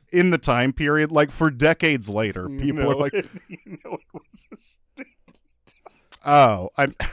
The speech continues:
Speaker 1: The length of this Wikipedia page is pretty psychotic, too. It's like, this thing puts, you know, certain World War Two
Speaker 2: It was so
Speaker 1: battles to
Speaker 2: sticky, they
Speaker 1: shame.
Speaker 2: were like, "We have to give this a title."
Speaker 1: There's an enormous amount of unique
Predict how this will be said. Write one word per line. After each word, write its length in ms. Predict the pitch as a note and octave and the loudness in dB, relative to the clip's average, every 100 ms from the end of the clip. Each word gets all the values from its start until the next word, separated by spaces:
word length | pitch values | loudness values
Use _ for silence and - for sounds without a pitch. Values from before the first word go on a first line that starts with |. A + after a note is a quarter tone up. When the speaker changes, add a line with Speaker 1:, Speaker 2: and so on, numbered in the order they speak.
| - - - A#3+ - A#3+ - _ _ - _ _ | -10 -10 -2 -2 0 -2 -2 _ _ -20 _ _
Speaker 1:
The 120 | E3 F#3 | 0 2
length 320 | G#3+ F4 G4 | 2 0 -4
of 100 | B3+ | -2
this 160 | G#3+ | -2
Wikipedia 640 | E3 E3 D3+ - C3 C3 A2 | -2 -4 -4 -6 -8 -6 -6
page 320 | A#2+ G#2 G2+ | -4 -6 -6
is 120 | A2 | -10
pretty 240 | - D#3+ B2 | -6 -6 -4
psychotic, 640 | - G2+ - A2+ F#2+ G2+ | -6 -6 -2 -2 -4 -10
too. 300 | - A2+ F#2 | -8 -6 -6
It's 180 | G2+ - | -10 -6
like, 240 | B2 A2 - | -6 -6 -12
this 380 | D3+ C#3+ E3+ - | -14 -8 -8 -2
thing 220 | G#3+ E3+ | -4 0
puts, 360 | D#3+ D3+ - | 0 0 -4
you 140 | G3 C3+ | -8 -6
know, 140 | A2 | -6
certain 340 | - D#3+ C#3 A#2+ | -2 -2 -2 -2
World 240 | C3+ C3 | 0 -2
War 220 | A#2+ A2 | -2 -4
Two 220 | - - C3 | -4 -4 -4
Speaker 2:
It 40 | |
was 100 | A#2 | -2
so 40 | G2 | -4
Speaker 1:
battles 340 | F#2 A2 - | -4 -4 -4
to 140 | A#2+ | -6
Speaker 2:
sticky, 200 | G#2 C3 | -6 -6
they 80 | G#2+ | -6
Speaker 1:
shame. 80 | A2+ | -6
Speaker 2:
were 80 | A#2 | -8
like, 180 | G#2 - | -14 -18
"We 140 | A2+ | -18
have 320 | A2+ A#2 - | -16 -16 -16
to 80 | G2+ E2+ | -20 -20
give 260 | G#2 E2+ | -20 -20
this 160 | F#2 - | -20 -20
a 20 | |
title." 300 | - - E3 | -18 -14 -8
Speaker 1:
There's 240 | B3+ D#4+ E4 | -4 -2 -2
an 180 | C#4 | -2
enormous 680 | A3+ E3 D#3 C#3 E3+ A3 - | 0 0 0 0 0 -2 -2
amount 420 | C3+ A2+ A2 C#3 | -2 -2 -2 -2
of 160 | C3+ A#2+ | -4 -8
unique 480 | A#2+ A#2+ A2 C#3 | -6 -4 -2 -4